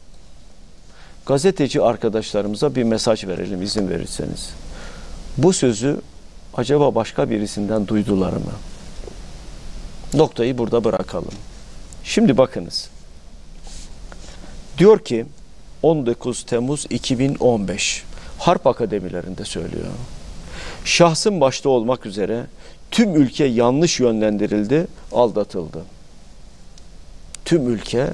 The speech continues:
ve şahsı yanlış yönlendirildi ve aldatıldı.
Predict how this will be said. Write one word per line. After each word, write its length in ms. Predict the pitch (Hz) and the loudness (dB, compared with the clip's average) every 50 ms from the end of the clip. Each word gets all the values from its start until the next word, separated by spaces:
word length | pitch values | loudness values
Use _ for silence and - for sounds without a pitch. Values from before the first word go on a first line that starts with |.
| 151 - - - - - - - - - - - - - - - - | -6 -8 -12 -16 -16 -18 -18 -18 -16 -16 -16 -16 -16 -16 -4 2 4
ve 100 | 135 135 | 4 4
şahsı 540 | - - 117 107 95 - - - 139 147 151 - - - - - - - - - - - - | 4 4 2 2 2 -2 -2 -2 -2 -4 -4 -8 -14 -18 -18 -18 -18 -18 -18 -18 -18 -12 -2
yanlış 500 | - 117 120 127 127 143 165 - - - | 2 4 4 6 6 4 4 2 2 2
yönlendirildi 840 | 120 117 107 98 95 98 95 87 95 92 92 92 92 110 127 139 147 - - - - - - | 0 0 2 0 0 0 0 -2 -4 -4 -4 -4 -2 -2 -2 -2 -4 -6 -12 -16 -18 -12 -8
ve 200 | - 98 113 131 | -2 2 4 4
aldatıldı. 680 | - 78 104 101 - - - - - - - - - - | 6 4 4 2 0 -2 -2 -4 -6 -10 -10 -10 -10 -10